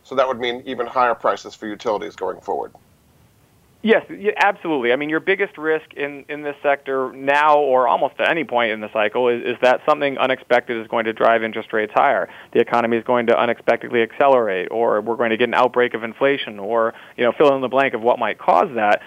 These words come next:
Speaker 2: uh, foreign bond selling and so on. But if you look at this environment from the big picture, sort of a multi-year standpoint, I think we're kind of caught in this, this, uh, again, to use the acronym, lerp, zerp, nerp world, low, zero, or negative interest rate policy.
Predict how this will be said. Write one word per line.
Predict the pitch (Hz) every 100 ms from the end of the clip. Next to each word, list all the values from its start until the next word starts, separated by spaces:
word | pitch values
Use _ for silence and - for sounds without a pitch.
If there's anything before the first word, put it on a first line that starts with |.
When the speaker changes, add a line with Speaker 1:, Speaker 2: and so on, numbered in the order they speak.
| - _
Speaker 2:
uh, | - 110 -
foreign | 139 131 117
bond | 120 120 117
selling | 123 117 110
and | 104
so | 185
on. | 156 101 104
But | 147 139 - -
if | 165
you | 175 285
look | 320
at | 220
this | 170 156 -
environment | 139 135 147 143 123
from | 123
the |
big | 110 143 139
picture, | 123 -
sort | 110 135
of | 113
a |
multi-year | 123 135 131 117 120 143 160 - -
standpoint, | 110 110 113 113 - - - -
I | 240
think | 294
we're | 208 160
kind | - 196
of | 151 -
caught | - 170 208
in | 135
this, | 127 123 -
this, | - 131 - _ _ -
uh, | 98
again, | 92 98 139 156
to | 117
use | 143 131
the | 127
acronym, | 156 147 113 107 107
lerp, | 135 160 - 117 _ 120
zerp, | 117 160 165 - -
nerp | 113 156 165
world, | 123 165 113 -
low, | 113 120 135 147 156 - - 117
zero, | 135 143 147
or | 120
negative | 123 117 135 147 123
interest | 143 - 147
rate | - 101 -
policy. | - 101 76 - 73